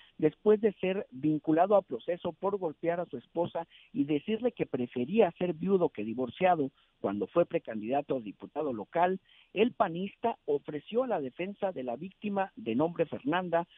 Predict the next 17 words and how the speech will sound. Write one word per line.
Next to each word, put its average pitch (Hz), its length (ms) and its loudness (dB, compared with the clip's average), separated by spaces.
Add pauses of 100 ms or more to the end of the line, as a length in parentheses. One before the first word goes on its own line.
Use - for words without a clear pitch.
(120)
un 208 200 2
arreglo 196 420 2
para 151 220 -2
evitar 127 500 0
ir 180 180 -6
a 175 60 -4
juicio. 220 540 -2 (340)
Así 143 200 -8
lo 185 100 0
dio 185 140 4
a 190 60 2
conocer 147 440 -4
el 175 140 0
abogado 135 360 2
defensor 139 460 -4
Daniel 151 320 -2
Alema-, 160 240 -4